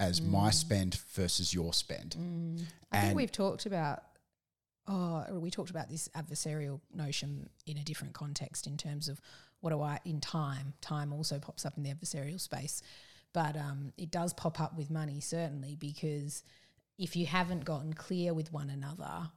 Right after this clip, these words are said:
Speaker 2: on what your agreed relationship values are and your agreed relationship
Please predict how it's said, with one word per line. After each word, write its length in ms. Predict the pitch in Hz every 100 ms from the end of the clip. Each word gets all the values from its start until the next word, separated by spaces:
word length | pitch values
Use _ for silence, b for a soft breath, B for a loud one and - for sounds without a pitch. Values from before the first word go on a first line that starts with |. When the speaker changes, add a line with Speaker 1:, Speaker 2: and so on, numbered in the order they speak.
| _
Speaker 2:
on 240 | 160 151 147
what 220 | 147 -
your 580 | 151 143 143 147 156 156 - _
agreed 720 | 180 160 156 151 151 151 151 -
relationship 640 | 175 147 156 - 143 -
values 440 | 175 143 143 139 160
are 300 | 143 143 139
and 140 | 143
your 160 | 143 160
agreed 420 | 175 147 151 147
relationship 600 | 135 143 180 - 147 -